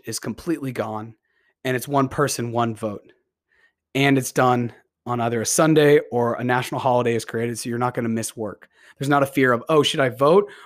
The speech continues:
Or if I take the fifteen minutes off to go wait in line and then it takes forty-five and I get back and I'm thirty minutes late, my boss fires me." That is not a democracy.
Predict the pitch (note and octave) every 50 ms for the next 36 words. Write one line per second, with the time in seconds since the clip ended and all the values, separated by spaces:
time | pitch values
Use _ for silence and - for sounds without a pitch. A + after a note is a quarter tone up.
0 | - - F3 C#3 B2+ - C#3+ C#3 C#3 - E3+ D#3+ D#3 C#3+ - F3 E3 - - D#3+
1 | D#3 D3 D3 C#3+ C#3 - D#3 D3 C#3+ C#3 - - C#3+ D3 C#3 C3 C#3 C#3+ C#3+ C#3
2 | C#3+ D3+ D#3 D#3+ D3+ D3 C#3 C3+ C3 B2+ - - C#3+ B2 - - D3 C#3 C#3 B2+
3 | - D3 C#3 C#3+ C3+ C3+ B2+ B2+ B2 B2+ - - D3 C#3+ C#3 C3 - C3 A#2+ A2
4 | - D3+ C#3 C#3+ C3+ C3+ C3 B2 - C#3+ C3+ C3+ A#2 A#2 A2+ A2 - B2 C3 C3
5 | B2+ - C3 A2+ G#2 G2+ A2 - G#2+ G#2+ A2+ A2+ _ _ _ _ _ _ _ _
6 | _ _ _ _ _ _ - D3 D3 C#3+ C3 B2 B2 C3+ A#2+ A#2 A2+ A2 A2 G#2+
7 | G#2 G#2+ - G#2+ - - G#2 A#2 A#2